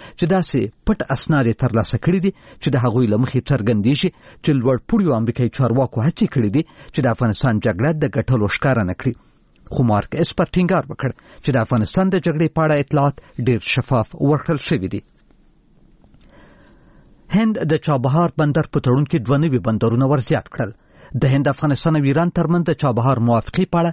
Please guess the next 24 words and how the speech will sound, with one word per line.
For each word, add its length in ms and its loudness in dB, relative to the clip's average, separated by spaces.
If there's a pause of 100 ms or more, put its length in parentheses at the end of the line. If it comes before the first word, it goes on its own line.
د 100 -4
کمیټې 500 2 (120)
دوهمه 280 0
غونډه 320 -2 (420)
د 80 2 (100)
جمعې 280 2
په 80 -2
ورځ 200 0
په 80 -2
نوي 200 0
ډیلي 240 2
کې 140 0
جوړه 200 0
شوه. 220 -6 (520)
په 80 0
دې 200 2
غونډه 260 0
کې 140 2
د 140 -4 (140)
درې 200 2
واړو 240 0
هیوادونو 420 2
استازیو 580 0
ګډون 280 0